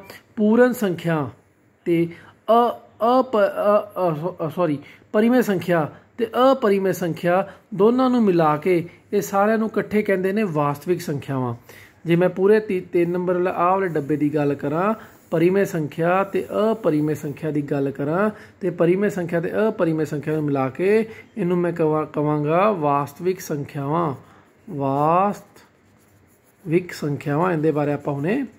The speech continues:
ਪੜਾਂਗੇ। ਇਹ ਕਨਸੈਪਟ ਮੈਂ ਤੁਹਾਨੂੰ ਜਿਹੜਾ ਹੈਗਾ ਹੈ ਪਹਿਲਾਂ ਦੱਸਦਾ ਹੈ, ਵਾਸਤਵਿਕ ਸੰਖਿਆਵਾਂ।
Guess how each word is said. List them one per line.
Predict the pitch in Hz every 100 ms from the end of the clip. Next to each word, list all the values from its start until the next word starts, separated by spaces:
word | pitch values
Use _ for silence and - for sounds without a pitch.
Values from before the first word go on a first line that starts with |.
| -
ਪੜਾਂਗੇ। | 139 151 185 262 - - - _
ਇਹ | 202
ਕਨਸੈਪਟ | 180 156 214 220 -
ਮੈਂ | 180 165
ਤੁਹਾਨੂੰ | 156 139 139
ਜਿਹੜਾ | 135
ਹੈਗਾ | 135 131 139 151
ਹੈ | 220 262 - - _ _
ਪਹਿਲਾਂ | 170 147 143
ਦੱਸਦਾ | 135 117 -
ਹੈ, | 156 214
ਵਾਸਤਵਿਕ | 143 131 143 151 147 - 143 185 -
ਸੰਖਿਆਵਾਂ। | 151 131 113 131 151 170